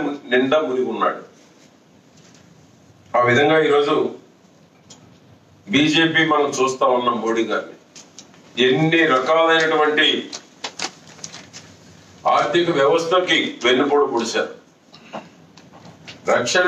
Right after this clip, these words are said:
వ్యవస్థకు వెన్నుపోటు పొడిచారు, ఆంధ్రప్రదేశ్ ప్రజలకు వెన్నుపోటు పొడిచారు, రాజ్యాంగ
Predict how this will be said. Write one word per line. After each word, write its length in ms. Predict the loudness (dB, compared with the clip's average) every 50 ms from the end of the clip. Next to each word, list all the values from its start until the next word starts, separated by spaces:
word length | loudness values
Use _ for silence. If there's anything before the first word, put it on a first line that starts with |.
| 2
వ్యవస్థకు 340 | 2 2 2 2 0 -2 0 0
వెన్నుపోటు 380 | 0 0 0 0 0 0 0 0 -2
పొడిచారు, 380 | -4 -4 -2 -2 -2 -2 -2 -8 -14 -18 -20 -20 _ _ _ _ -20 -20 -20 -20 -20 -20 -20 -20 -20 -20 -20 -20 -20 -20 -16 -4 -2 0 0
ఆంధ్రప్రదేశ్ 600 | 2 2 2 2 2 2 0 0 2 2 0 0 -2 -2 0
ప్రజలకు 380 | 0 2 2 2 2 2 2 2
వెన్నుపోటు 380 | 0 0 0 0 0 0 0 0 0
పొడిచారు, 380 | 0 -2 0 0 0 -2 -2 -4 -10 -14 -20 -20 _ _ _ _ _ -20 -20 -20 -12 -4 0
రాజ్యాంగ 540 | 0 2 2 2 0 2 2 2 4 4 4